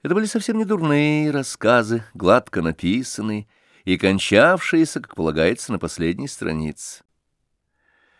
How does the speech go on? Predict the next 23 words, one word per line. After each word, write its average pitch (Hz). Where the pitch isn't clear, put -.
События 214
в 98
них 104
развивались 92
логично 104
и 82
в 80
должной 90
последовательности. 131
Чего 101
не 127
хватало 113
в 78
них, 78
это 139
живой 185
жизни. 113
Представьте 208
на 190
миг, 147
что 151
вы 233
заказали 160